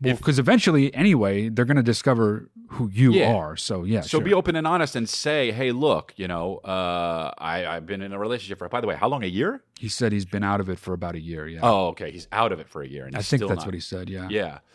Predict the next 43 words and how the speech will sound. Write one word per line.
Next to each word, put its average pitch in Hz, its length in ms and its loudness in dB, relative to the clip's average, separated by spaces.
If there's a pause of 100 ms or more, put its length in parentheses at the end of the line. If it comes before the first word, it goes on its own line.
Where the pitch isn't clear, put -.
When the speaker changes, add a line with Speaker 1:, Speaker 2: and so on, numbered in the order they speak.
(180)
Speaker 2:
Um, 113 320 -4
and 147 140 -2
also 185 180 2
put 180 200 -4
yourself 165 320 -4
into 147 180 -10
situations 131 540 -6
that 104 160 -2
will 98 100 0
help 104 420 -4
you 98 120 -10
figure 90 360 -6
it 82 80 -4
out. 85 200 -2
Like, 80 240 -10
go 104 260 2
to 92 320 -4
a 85 60 -2
place 82 500 -6
that, - 180 -14
where 85 220 -2
you 82 180 -8
approach - 580 -4
someone 78 420 -6
and 73 100 -10
talk 92 300 0
to 82 80 -6
them. 73 200 -8 (240)
You'll 113 120 -2
get 120 100 2
better 95 180 4
at 87 120 2
it 85 60 -2
and 90 60 -8
you'll 85 120 -6
get 82 100 -4
a 78 60 -4
thicker 78 260 -8
skin 73 260 -12
for 73 140 -14
sure. - 240 -14 (140)
Speaker 1:
Also, - 260 2
definitely, 127 720 2